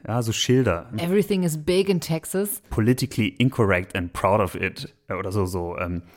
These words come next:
Speaker 1: so, so, so Cappies mit einem Revolver drauf und dann „We don't dial nine one one“.
Speaker 2: <laughs> Also haben die,
Speaker 1: Oder,
Speaker 2: haben sie
Speaker 1: oder
Speaker 2: in Texas Carcerite? Also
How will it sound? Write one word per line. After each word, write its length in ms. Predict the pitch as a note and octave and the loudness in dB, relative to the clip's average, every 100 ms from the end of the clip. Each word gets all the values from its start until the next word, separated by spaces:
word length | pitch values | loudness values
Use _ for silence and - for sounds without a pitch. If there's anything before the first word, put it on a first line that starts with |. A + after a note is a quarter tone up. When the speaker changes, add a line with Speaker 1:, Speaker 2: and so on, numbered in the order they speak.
| - | -18
Speaker 1:
so, 240 | - F2+ | -14 -12
so, 240 | F2 F#2 - | -10 -12 -12
so 160 | - G2+ | -16 -12
Cappies 640 | - C#3+ D3 D3+ D3 - - - - | -6 -4 0 0 -2 -6 -16 -20 -8
mit 340 | A2 G2+ - G#2+ | -6 -6 -10 -6
einem 160 | G#2 | -4
Revolver 440 | G2+ G2+ G#2+ A#2+ G#2+ | -2 0 0 2 0
drauf 440 | G2+ G2 G#2 G#2 | 0 0 0 -2
und 180 | G#2 G2+ | -6 -2
dann 240 | G#2 G2 - - - | -2 -2 -4 -14 -6
„We 100 | A2+ | -4
don't 440 | G#2+ G#2+ F#2 F2+ - | 2 4 4 2 4
dial 320 | F#2 F#2+ G2 | 4 4 4
nine 360 | F#2 F2+ F#2 | 2 2 2
one 260 | F#2 F2+ F2+ | 2 0 0
one“. 300 | F#2+ F2+ F2 - - - | 2 2 0 -6 -12 -12
Speaker 2:
<laughs> 1080 | - - - - - C#4 - - - - - | -10 -10 -8 -8 -8 -10 -10 -10 -12 -12 -6
Also 240 | F#3 F3 | -4 -2
haben 140 | G#3+ B3 | -2 0
die, 60 | |
Speaker 1:
Oder, 260 | - G3+ A3 | 4 2 2
Speaker 2:
haben 160 | B3+ | -2
sie 60 | C4+ | 2
Speaker 1:
oder 140 | - | 4
Speaker 2:
in 40 | B2 | 4
Texas 400 | A#3+ A3 - - | 0 -4 -6 -8
Carcerite? 760 | - F3 F3 A3 A3 A3+ - - - | -2 0 0 -2 -4 -4 -6 -14 -8
Also 200 | - F#3 | 0 2